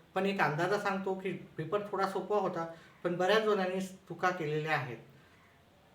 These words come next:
शंभरपैकी शंभर कुणालाही नाही भेटणार आहे. सगळ्या जणांनी सहा सात, पाच सहा, पाच सहा चुका झालेल्या. काही प्रश्न अवघड होते. पेपर जरी सोपा वाटत असला, तरी काही प्रश्न खूप अवघड होते.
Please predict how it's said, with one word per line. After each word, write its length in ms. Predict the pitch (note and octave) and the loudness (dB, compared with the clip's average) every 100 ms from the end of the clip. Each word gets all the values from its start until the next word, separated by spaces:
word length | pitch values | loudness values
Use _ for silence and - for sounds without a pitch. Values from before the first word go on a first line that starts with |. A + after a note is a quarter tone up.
| - - - | -20 -8 -4
शंभरपैकी 440 | C#3+ E3 E3+ E3+ | -2 -2 -2 -4
शंभर 300 | - D3+ E3 | -6 -4 -4
कुणालाही 420 | D3+ D3+ D#3 E3+ | -4 -2 -2 -2
नाही 180 | E3+ E3 | -2 -4
भेटणार 400 | D#3 D3+ D#3 D3+ | -4 -6 -6 -6
आहे. 100 | D3+ - - C#3+ | -6 -10 -12 -8
सगळ्या 200 | C3 D#3 | -6 -4
जणांनी 300 | D#3+ E3 D#3 | -4 -4 -8
सहा 360 | - A#2+ C3+ | -2 0 0
सात, 180 | C#3 D#3 | -2 -4
पाच 380 | - C#3 C3+ - | -2 -2 -2 0
सहा, 140 | D3+ | 0
पाच 260 | D3+ C3+ C3+ | 0 -2 -2
सहा 100 | D3+ | -6
चुका 260 | D3 C#3+ | -6 -8
झालेल्या. 320 | D3+ C#3+ B2 A2 | -4 -4 -4 -4
काही 180 | C3 | -2
प्रश्न 340 | D3 C#3 C3+ D3+ | -2 -4 -6 -2
अवघड 240 | E3 E3+ | -2 -2
होते. 440 | E3 C#3 - - - - - | -4 -6 -12 -18 -20 -18 -8
पेपर 220 | C#3 D3 | -6 -4
जरी 200 | D3+ D#3 | -4 -4
सोपा 300 | D#3+ C#3+ D3+ | -6 -4 -2
वाटत 300 | D3 C#3 C#3+ | -2 -4 -8
असला, 240 | C3+ C#3+ C3+ | -6 -6 -6
तरी 100 | C#3+ | -8
काही 300 | D3 C3+ C#3 | -6 -2 -2
प्रश्न 300 | C#3 C#3 D#3 - | -4 -6 -8 -8
खूप 260 | F#3+ F#3 - | -8 -8 -4
अवघड 260 | C#3 D3 | -2 -2
होते. 220 | C3+ - | -6 -8